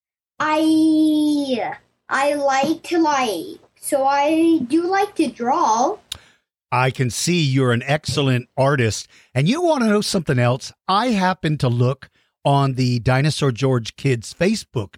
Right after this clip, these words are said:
Speaker 2: page, and <clears throat> I saw where you constructed a skeleton out of the things that you found. Can you tell me about that?
Speaker 1: Uh,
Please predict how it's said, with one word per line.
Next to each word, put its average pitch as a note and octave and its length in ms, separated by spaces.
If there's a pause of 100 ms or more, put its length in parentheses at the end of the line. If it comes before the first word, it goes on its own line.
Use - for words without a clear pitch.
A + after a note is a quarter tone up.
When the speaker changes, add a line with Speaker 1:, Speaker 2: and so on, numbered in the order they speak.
Speaker 2:
page, A2 480 (140)
and C3 240
<clears throat> - 120
I A3 360
saw F#2 580 (460)
where D#3 200
you C#3+ 760 (360)
constructed D3+ 1160 (320)
a F3+ 80
skeleton D3 960 (460)
out G3 240
of F#3 180
the G3 100
things A3 360
that G#3+ 160
you G3 120
found. F#3+ 480 (280)
Can F3+ 180
you E3 140
tell D3 240
me G3+ 140
about A3+ 320
that? B3+ 360 (1700)
Speaker 1:
Uh, G#3+ 440